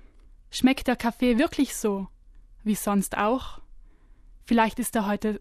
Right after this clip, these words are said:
süßer als gewöhnlich. Trinken Sie ihn mit Bedacht. Schluck für Schluck. Denken Sie daran, dass jeder Moment der sein könnte,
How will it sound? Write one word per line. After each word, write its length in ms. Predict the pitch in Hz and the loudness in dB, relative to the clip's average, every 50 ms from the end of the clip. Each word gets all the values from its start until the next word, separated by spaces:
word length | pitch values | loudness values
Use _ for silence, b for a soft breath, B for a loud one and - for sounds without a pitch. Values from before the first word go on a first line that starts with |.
| _ - | _ -10
süßer 420 | - - 277 294 285 - 240 - | -2 2 2 4 4 2 0 0
als 220 | 202 208 208 - | 0 -2 -2 -4
gewöhnlich. 680 | - 214 180 196 196 190 185 175 185 185 - - - - - - - - - - - - - - | -6 -6 -4 -2 -2 -2 -2 -4 -6 -10 -14 -18 -20 -20 -20 -20 -20 -20 -20 -20 -20 -20 -8 0
Trinken 360 | - 254 277 277 - - 302 | 4 6 6 8 8 8 6
Sie 160 | 277 - 269 | 6 6 2
ihn 260 | 254 277 277 277 269 262 | 4 8 8 10 10 10
mit 180 | 247 - - | 8 6 4
Bedacht. 680 | - 247 214 240 220 202 - - - - - - - - - - - - - - - - - - - - - - - | 0 2 4 4 2 2 0 -4 -12 -14 -16 -18 -20 -20 -20 -20 -20 -20 -20 -20 -20 -20 -20 -20 -20 -20 -20 -20 -16
Schluck 600 | - - - 214 240 262 - - - - - - - - - - - - - - - - - - | -14 -8 -2 0 0 0 0 -4 -16 -16 -14 -14 -14 -14 -14 -16 -18 -20 -20 -20 -20 -20 -14 -6
für 180 | - 262 254 | -2 -2 -2
Schluck. 460 | - - 220 202 - - - - - - - - - - - - - - - - - _ - - - | -2 -2 -4 -4 -4 -8 -16 -20 -20 -20 -20 -20 -20 -20 -20 -20 -20 -20 -20 -20 -20 _ -20 -16 -6
Denken 400 | 214 254 262 302 330 - - 262 | 0 4 6 6 6 6 6 4
Sie 140 | 240 - 226 | 4 4 0
daran, 460 | 202 196 190 175 180 180 190 190 190 - - - - - - - - | -2 -2 -2 -4 -4 -4 -4 -4 -6 -10 -14 -20 -20 -20 -12 -4 -2
dass 220 | 233 214 - - | 0 0 0 2
jeder 220 | 247 254 285 311 | 2 4 6 8
Moment 500 | 294 294 269 233 208 202 214 233 233 - | 8 8 8 8 6 4 4 2 2 0
der 160 | 220 208 214 214 | 0 -2 -2 -2
sein 260 | - 226 220 220 220 | -2 -2 -2 -2 -2
könnte, 480 | - 220 226 226 226 - 240 247 247 | -2 -2 0 0 0 0 -2 -4 -4